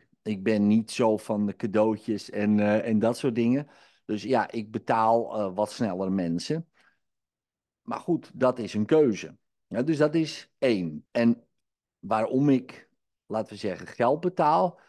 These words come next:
is omdat ik ook vind, nou ja, dat iemand, nou, niet per se dat de vrijwilliger, ja, niet hard werkt of zo. Eh, zeker wel, hè, dus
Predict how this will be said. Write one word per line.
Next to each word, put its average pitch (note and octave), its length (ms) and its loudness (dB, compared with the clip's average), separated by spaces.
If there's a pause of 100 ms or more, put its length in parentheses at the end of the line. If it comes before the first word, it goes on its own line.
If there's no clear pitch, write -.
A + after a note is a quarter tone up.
(320)
is B2 180 -2
omdat B2 320 4
ik A#2 140 -4
ook C3+ 320 0
vind, D3 680 0
nou B2+ 240 -10
ja, G2+ 320 -16
dat - 280 -6
iemand, F2+ 600 -2 (240)
nou, - 160 -16 (100)
niet G2 280 -8
per G2+ 100 -12
se F#2 220 -4
dat F#2 120 -6
de G2 80 -12
vrijwilliger, G#2 960 -4
ja, - 380 -20
niet F#2 300 -8
hard G2 340 -6
werkt G2 440 -4
of - 160 -14
zo. G2 480 -6 (160)
Eh, B2 80 -16 (200)
zeker G2+ 520 -6
wel, F2+ 440 -2
hè, G#2 160 -4
dus E2 200 -10